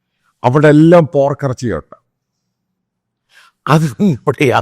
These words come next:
ആർക്കും പ്രശ്നമില്ല. ഇതൊക്കെ ചുമ്മാ അടിച്ചു വിടുന്ന ഓരോ ബ്ലണ്ടർ എന്ന ആ സംഭവം. അതേപോലെ ഇന്ത്യയിലെ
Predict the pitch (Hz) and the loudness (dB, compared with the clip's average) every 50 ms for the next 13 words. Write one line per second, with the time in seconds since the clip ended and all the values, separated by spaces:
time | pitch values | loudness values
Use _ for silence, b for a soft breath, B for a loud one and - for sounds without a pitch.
0 | - _ 135 131 - - 139 139 135 110 - _ 120 107 - 104 95 - - - | -4 _ -10 -10 -4 -4 -4 -2 -4 -10 -10 _ -16 -10 -10 -10 -10 -10 -14 -14
1 | 92 82 73 57 53 58 58 _ _ _ _ _ _ _ 156 147 220 - - 226 | -12 -12 -12 -14 -18 -20 -20 _ _ _ _ _ _ _ -6 -6 -4 -2 -2 -2
2 | - - 185 165 156 196 208 214 220 202 190 185 175 180 - - 208 180 180 175 | 0 0 0 0 0 -4 -4 0 2 2 4 4 2 0 -2 -4 -2 -2 -2 -2
3 | 180 170 185 180 165 165 170 175 175 175 180 180 175 156 b b b b b b | -2 -4 -4 -4 -4 -2 -2 -2 0 0 0 0 -2 -4 b b b b b b
4 | b b b _ 120 113 104 151 175 175 185 196 208 196 202 220 220 190 175 160 | b b b _ -12 -6 0 2 2 2 2 0 0 2 2 2 2 0 -2 -6
5 | 147 143 139 - 139 123 113 123 117 98 87 123 175 180 180 175 170 170 151 151 | -8 -8 -8 -10 -10 -8 -4 -4 -4 -4 -2 0 0 0 0 2 0 0 0 -2
6 | 156 151 160 170 160 151 151 147 135 - | -2 0 0 0 2 0 0 -2 -4 -6